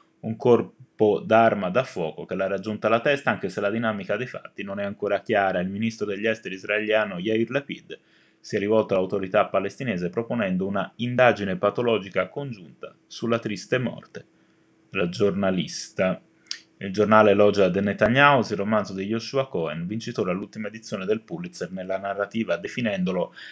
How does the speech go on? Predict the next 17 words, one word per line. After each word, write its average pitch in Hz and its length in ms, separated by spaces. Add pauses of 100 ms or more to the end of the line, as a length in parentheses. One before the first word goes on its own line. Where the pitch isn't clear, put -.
(140)
la 92 220
più 139 200
recente 117 540
dimostrazione 101 640
della 90 240
poliedrica 110 760
capacità 101 500
letteraria - 640 (280)
dell'autore. 92 760
Il - 200
testo 107 320
arriverà 98 320
nelle 92 220
librerie 104 500
italiane 110 480
a - 40
partire - 520